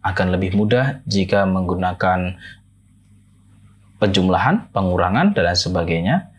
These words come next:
atau ketika berurusan dengan perkalian akan lebih mudah jika dalam bentuk fasor. Jadi nanti kalian akan diminta untuk, eh, semakin lincah dalam menentukan bilangan mana yang lebih mudah bentuknya.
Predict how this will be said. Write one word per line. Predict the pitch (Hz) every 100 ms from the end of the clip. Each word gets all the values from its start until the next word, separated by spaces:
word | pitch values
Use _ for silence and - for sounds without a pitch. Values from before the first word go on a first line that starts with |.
| - - - -
atau | 123 208
ketika | 170 160 160
berurusan | 135 123 127 185
dengan | 127 120
perkalian | - - 107 113 151 165
akan | - 117 123 120
lebih | 113
mudah | 160 147 107
jika | - 98 104
dalam | 95 95
bentuk | 95 - -
fasor. | 92 - 82 80 - _ _ _ -
Jadi | 110 160 127
nanti | 123
kalian | 135 139 143
akan | 143
diminta | 110 113 117 -
untuk, | - 101 104 101 - -
eh, | 90 87 85 87 50
semakin | - 110 127 139 131
lincah | 135 139 123 -
dalam | 98 95 110
menentukan | 117 104 104 117 - 143 147 - - _ _ _ _ _ _ _ _ _ _ -
bilangan | 123 123 127 127
mana | 131 127
yang | 110 101 104 107
lebih | 107 107
mudah | 110 110 98 87 - _ _ _ _ _ _ _
bentuknya. | 95 95 98 - - 82